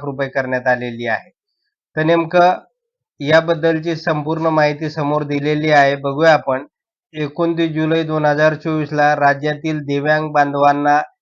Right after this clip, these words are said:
यंदा देखील रोजगार स्वयंरोजगारासाठी ई रिक्षा वाटप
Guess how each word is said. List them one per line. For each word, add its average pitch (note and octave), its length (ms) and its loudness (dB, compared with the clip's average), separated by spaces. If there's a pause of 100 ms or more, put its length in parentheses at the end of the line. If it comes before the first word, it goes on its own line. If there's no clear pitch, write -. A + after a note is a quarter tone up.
(240)
यंदा D3 420 2
देखील D3+ 480 -4
रोजगार D3 600 0
स्वयंरोजगारासाठी C#3+ 1300 -2
ई C#3+ 440 -4
रिक्षा C#3+ 400 -4
वाटप C#3 320 -2